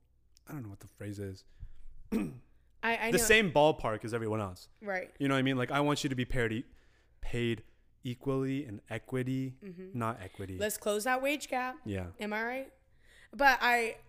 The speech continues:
Speaker 2: if I were to give, so something that, like, looking back now, if you have a friend that you feel, like,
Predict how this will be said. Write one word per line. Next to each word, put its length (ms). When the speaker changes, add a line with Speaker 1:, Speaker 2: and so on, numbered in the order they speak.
Speaker 2:
if 160
I 200
were 140
to 80
give, 500
so 200
something 360
that, 180
like, 140
looking 340
back 300
now, 440
if 200
you 300
have 120
a 80
friend 460
that 160
you 180
feel, 300
like, 260